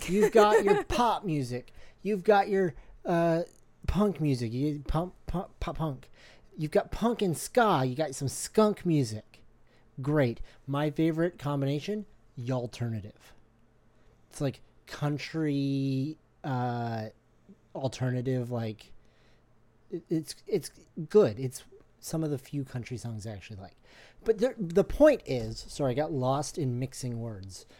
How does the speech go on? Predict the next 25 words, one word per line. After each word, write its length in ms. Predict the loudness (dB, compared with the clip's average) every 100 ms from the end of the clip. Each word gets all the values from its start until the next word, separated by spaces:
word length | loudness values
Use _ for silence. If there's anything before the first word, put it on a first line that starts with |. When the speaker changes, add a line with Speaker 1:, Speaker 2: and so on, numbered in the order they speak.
| -20 -12
Speaker 1:
I 40 |
always, 440 | -6 -4 -4 -6 -18 -20 _ _ _ _ _ _ _ -20 -20 _ _
you 180 | -2 -2
know. 120 | -2 -8 -20 -4
So 280 | 2 2 2 0 6
there's 220 | 6 6
music 300 | 2 0 -4
for 140 | -12 -6
everything, 640 | 0 0 2 0 -2 -12 -16 -20 -20 _ -2
everybody. 720 | 0 2 6 6 6 2 -2 -14 _ _ _ -4
And 300 | -2 -2 -4 -8 -20 _ _ _ _ -6
music 500 | 0 0 0 -8 -6
evokes 800 | -4 -2 0 0 -2 -10 -12 -12 -20 _ -16 -2
different 400 | 0 2 0 -6
things. 500 | -4 -4 -4 -12 -20 -20 -20 -6
You've 140 | -2 2
got 180 | 0 2
your 220 | -2 -4 -10 -8
boy 460 | -6 0 2 4 2
bands 520 | 0 -4 -6 -10 -6
that 120 | -4
it's 180 | -4 -4
all 180 | -2 -2
just 260 | -4 -6 -6
like 420 | -4 -6 -10